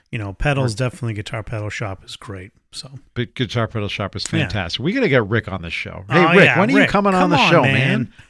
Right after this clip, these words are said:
Speaker 2: man?
Speaker 1: <laughs>
Speaker 2: All right, we'll shut you out. We'll maybe get you on the show in a few weeks.
Speaker 1: Nice.
Speaker 2: Anyway,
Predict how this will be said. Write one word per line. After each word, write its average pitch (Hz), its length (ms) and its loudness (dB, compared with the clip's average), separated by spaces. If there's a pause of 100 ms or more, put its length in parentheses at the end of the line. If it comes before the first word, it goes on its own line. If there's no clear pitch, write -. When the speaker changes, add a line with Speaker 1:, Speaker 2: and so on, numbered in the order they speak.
Speaker 2:
man? - 140 -2
Speaker 1:
<laughs> - 680 -6
Speaker 2:
All 120 140 2
right, 85 120 -4 (120)
we'll 143 80 4
shut 151 320 6
you 151 80 6
out. 131 220 8
We'll 127 120 0
maybe 131 280 4
get 117 180 2
you 127 60 2
on 113 100 0
the 104 80 -2
show 101 280 0
in 95 60 -2
a 95 60 -6
few 98 180 -6
weeks. 87 360 -12 (180)
Speaker 1:
Nice. 123 460 -2 (200)
Speaker 2:
Anyway, 120 480 4